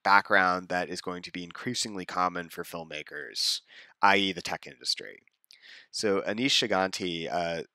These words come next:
who directed this film, he rose to fame in two thousand and fifteen when he made this really great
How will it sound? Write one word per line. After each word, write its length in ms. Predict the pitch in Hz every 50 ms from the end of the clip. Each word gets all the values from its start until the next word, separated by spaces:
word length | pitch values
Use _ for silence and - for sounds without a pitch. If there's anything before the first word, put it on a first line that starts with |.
| _ _ - -
who 140 | 98 95 90
directed 500 | - 92 92 95 95 95 - - 95 80
this 180 | 80 80 - -
film, 440 | - 85 82 78 73 71 69 71 _ _ _ - - - - - - - _ _ _ _ _ _ _ _ -
he 580 | - - - - 156 185 202 208 202 196 185 131
rose 360 | 123 120 117 120 117 113 -
to 100 | - 101
fame 540 | - - 95 95 95 95 95 95 90 85 -
in 300 | - 98 92 90 87 90
two 160 | - - 131
thousand 400 | 123 131 110 104 104 98 - 98
and 160 | 90 90 90
fifteen 720 | - - 87 - - - - 85 90 87 87 87 87 87 -
when 160 | 80 87 90
he 160 | - - 101
made 240 | 101 101 98 98 92
this 240 | - 80 - - -
really 500 | 92 95 104 104 107 104 104 101 90 - _
great 400 | - - 95 92 92 92 92 85